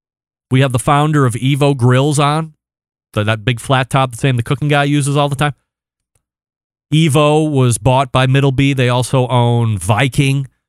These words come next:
They also own Lynx. These are super high-end grills.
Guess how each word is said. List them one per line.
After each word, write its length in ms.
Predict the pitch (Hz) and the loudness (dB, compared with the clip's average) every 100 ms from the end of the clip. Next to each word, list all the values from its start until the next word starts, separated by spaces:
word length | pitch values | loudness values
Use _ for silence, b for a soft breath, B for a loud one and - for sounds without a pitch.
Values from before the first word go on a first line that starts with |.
| _ | _
They 160 | - 117 | -2 0
also 680 | 113 120 - 123 117 113 110 | 0 -2 0 0 2 0 0
own 440 | 110 113 110 107 | 0 2 0 -2
Lynx. 600 | 98 117 143 147 - - _ _ | 0 0 0 -4 -10 -18 _ _
These 160 | 135 117 | 0 0
are 100 | 104 | -2
super 520 | - - 147 143 139 | -6 -2 0 2 0
high-end 440 | 127 135 139 131 | 0 0 -2 -2
grills. 540 | 123 135 139 143 143 | 0 2 2 0 -2